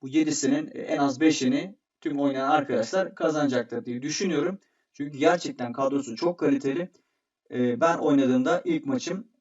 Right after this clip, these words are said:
ilk maçım Manchester City ileydi. Bu, e, City ile oynadığım Community Shield kupasını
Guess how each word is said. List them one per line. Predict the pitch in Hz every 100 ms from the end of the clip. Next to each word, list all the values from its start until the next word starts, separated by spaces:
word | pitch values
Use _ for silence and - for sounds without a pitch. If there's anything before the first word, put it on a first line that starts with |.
| _ _ _ _ _ _ _ _ _ _ _ _ _ _ _ _ _ _ _ _
ilk | - 156
maçım | 135 127 185 196 -
Manchester | 151 147 -
City | 143 - - 135
ileydi. | 113 170 156
Bu, | 147 -
e, | 127 127
City | 123 156 127 127
ile | 123 131
oynadığım | 135 131 127 135 143 _ _ _ _ _ _ _ _ _ _
Community | - 139 143 135
Shield | 131 113 - _ _
kupasını | - 120 120 131 185 214